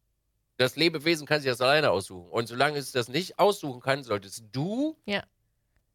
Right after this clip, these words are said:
Speaker 1: äh, solltest du die weisen Entscheidungen für das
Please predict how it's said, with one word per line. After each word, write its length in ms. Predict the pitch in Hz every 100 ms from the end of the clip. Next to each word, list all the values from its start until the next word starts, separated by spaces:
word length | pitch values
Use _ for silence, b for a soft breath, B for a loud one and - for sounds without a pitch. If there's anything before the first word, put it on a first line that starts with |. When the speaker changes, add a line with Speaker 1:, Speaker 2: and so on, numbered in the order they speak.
| -
Speaker 1:
äh, 220 | 117 104
solltest 420 | 113 131 120 117
du 300 | 170 208 240
die 180 | 123 120
weisen 540 | 127 151 156 170 165 -
Entscheidungen 480 | 127 143 156 151
für 180 | 139 143
das 340 | 131 120 -